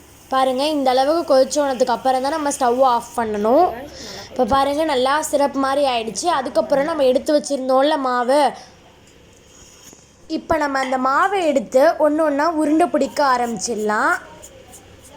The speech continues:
இப்போ பாருங்க, நம்ம உருண்டை பிடிக்கிறப்போ அரை நெல்லிக்காய் சைஸ்ல வந்து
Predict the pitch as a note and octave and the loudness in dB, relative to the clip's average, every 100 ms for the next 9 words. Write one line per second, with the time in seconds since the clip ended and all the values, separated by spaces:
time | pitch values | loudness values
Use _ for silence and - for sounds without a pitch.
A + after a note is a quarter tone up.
0 | - - - - C4 B3+ C4+ C#4 C#4+ B3+ | -20 -20 -20 -8 -6 0 2 2 0 -2
1 | C#4 D#4+ C#4+ C#4+ F4 F4 F#4+ D#4+ C4 C4 | -2 2 4 4 4 2 0 0 0 2
2 | A#3+ F3+ A3 B3+ E4 C#4 E4 - - - | 2 2 4 4 4 4 2 0 -16 -20
3 | - B3+ C#4+ E4 F4 D#4+ D4+ D4+ C#4+ D4 | -12 -4 0 2 2 2 2 0 2 2
4 | D#4+ D#4 E4 D#4 C4+ | 0 0 0 2 2